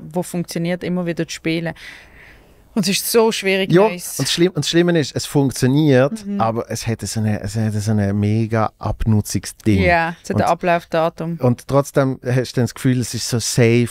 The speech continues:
Speaker 2: komm, ich
Speaker 1: Ja.
Speaker 2: mach's, aber es ist halt eigentlich schon nicht mehr so.
Speaker 1: Mhm.
Speaker 2: Eben, ich sehe in Deutschland viel so mit denen, so ein bisschen Altmeister,
Speaker 1: Ja.
Speaker 2: wo sie zwanzig Jahre das Gleiche haben und dann haben
Speaker 1: Ja.
Speaker 2: sie halt Parodien denen von Leuten, die schon lange tot sind und so.
Speaker 1: Ja.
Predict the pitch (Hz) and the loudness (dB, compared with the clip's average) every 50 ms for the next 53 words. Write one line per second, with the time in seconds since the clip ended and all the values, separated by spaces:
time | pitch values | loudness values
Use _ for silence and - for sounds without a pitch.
0 | - - - 127 127 123 117 196 196 190 - 120 127 127 - - - 123 107 98 | -4 -4 0 2 2 2 2 2 2 2 4 4 2 0 -2 -6 -6 -6 -4 -4
1 | - - 104 - - 110 104 - 110 113 110 - - - - 64 95 107 117 123 | -2 -4 -4 -6 -6 -6 -6 -2 -2 -2 -2 -4 -8 -12 -6 -2 0 0 0 0
2 | 117 123 113 104 113 - - - 127 123 123 123 120 117 - - 120 113 107 104 | 0 -2 -2 -2 -4 -4 -2 -2 0 2 2 2 2 2 2 2 2 2 2 0
3 | - - - 214 208 208 208 202 202 196 196 123 120 123 120 - - 147 135 139 | -4 -4 -2 0 2 2 2 2 2 2 4 4 4 4 2 2 4 2 4 2
4 | 131 - 139 135 - - 135 123 117 - - 120 113 110 98 110 107 101 101 98 | 2 0 0 -2 0 0 0 0 0 0 0 2 2 2 2 0 -2 0 -2 -4
5 | - - 107 104 104 104 101 101 95 95 - _ _ _ _ - - - - _ | -2 0 0 0 2 2 0 0 -2 -2 -6 _ _ _ _ -20 -20 -20 -20 _
6 | - - 117 110 98 - 104 - - - 98 104 104 - - 104 92 98 98 101 | -8 -4 -4 -2 -2 -4 -6 -6 -4 0 0 0 0 0 0 -2 0 2 2 0
7 | - - - 113 113 117 127 - - 202 190 185 175 170 - - - 98 - - | 0 0 0 2 2 2 0 -4 -6 -4 -2 -2 -2 -2 -2 -4 -6 -6 -2 0
8 | 110 107 104 - 113 104 104 101 98 - - 98 107 104 101 82 82 87 92 98 | 2 2 2 0 -2 -2 -2 -2 -2 -2 -4 -2 -2 -2 -2 0 0 0 0 0
9 | 101 95 90 - 98 95 95 90 - 98 95 98 95 - - 98 95 98 98 - | 0 -2 -2 0 2 2 2 2 0 0 0 -2 -2 0 0 0 2 2 0 0
10 | 104 101 107 113 107 101 95 95 104 101 - - 95 95 98 107 - - - - | 2 2 4 4 4 4 2 2 2 0 0 0 2 2 2 0 -2 -4 -6 -4
11 | - 117 98 92 107 113 - 107 98 104 113 - - - 101 101 107 110 110 - | -2 -2 0 0 0 0 0 0 2 2 0 0 0 0 0 2 2 0 0 0
12 | - 110 208 202 226 | 0 2 4 4 4